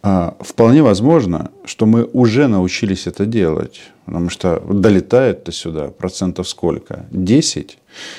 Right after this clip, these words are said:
Ещё чуть-чуть, а, ни один долететь дрон, а, такого класса сюда не сможет. Это тоже очевидно. У нас масса народа в Фейсбуке пишет о том, как нужно, м, по ним стрелять из, м, окон, из охотничьих,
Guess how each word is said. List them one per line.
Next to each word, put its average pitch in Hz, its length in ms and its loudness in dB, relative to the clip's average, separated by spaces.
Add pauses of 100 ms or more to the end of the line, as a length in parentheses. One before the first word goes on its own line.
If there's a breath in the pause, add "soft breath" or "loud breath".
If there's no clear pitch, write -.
(140 loud breath)
Ещё 104 300 4
чуть-чуть, 156 540 0 (120)
а, 95 320 0
ни 117 200 4
один 101 480 0 (180)
долететь 92 680 -2 (120)
дрон, 98 480 -2 (300 loud breath)
а, 82 200 -6
такого 87 420 -2
класса 98 340 0
сюда 87 280 -4
не 87 80 -2
сможет. - 500 -8
Это 131 240 0
тоже 135 360 2
очевидно. 95 560 0
У 98 60 0
нас 127 240 2 (300 loud breath)
масса 131 320 4
народа 113 360 2
в 98 40 -8
Фейсбуке 110 460 -2
пишет - 360 0
о 90 40 -6
том, 127 240 0
как 113 260 0
нужно, 92 380 -2
м, 85 720 -6
по 113 80 2
ним 98 220 2
стрелять 92 480 0
из, 82 220 -6
м, 80 420 -6
окон, 90 340 0
из 82 180 -6
охотничьих, - 840 -4